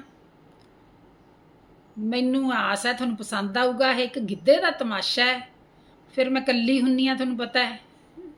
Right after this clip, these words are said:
ਮੇਰੇ ਨਾਲ ਕੋਈ ਕਰਵਾਉਣ ਵਾਲਾ ਨਹੀਂ ਹੁੰਦਾ। ਫਿਰ ਮੈਂ ਆਪਦੇ ਤਰੀਕੇ ਨਾਲ ਇਹਨੂੰ ਇਕੱਲੀ ਹੀ ਕਰ ਲੈਂਦੀ ਹੁੰਨੀ ਆ।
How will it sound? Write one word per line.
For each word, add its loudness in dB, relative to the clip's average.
ਮੇਰੇ -4
ਨਾਲ 0
ਕੋਈ -6
ਕਰਵਾਉਣ -6
ਵਾਲਾ -2
ਨਹੀਂ 0
ਹੁੰਦਾ। -2
ਫਿਰ -2
ਮੈਂ -2
ਆਪਦੇ -2
ਤਰੀਕੇ -2
ਨਾਲ -2
ਇਹਨੂੰ -2
ਇਕੱਲੀ -2
ਹੀ -2
ਕਰ -4
ਲੈਂਦੀ -2
ਹੁੰਨੀ -2
ਆ। -10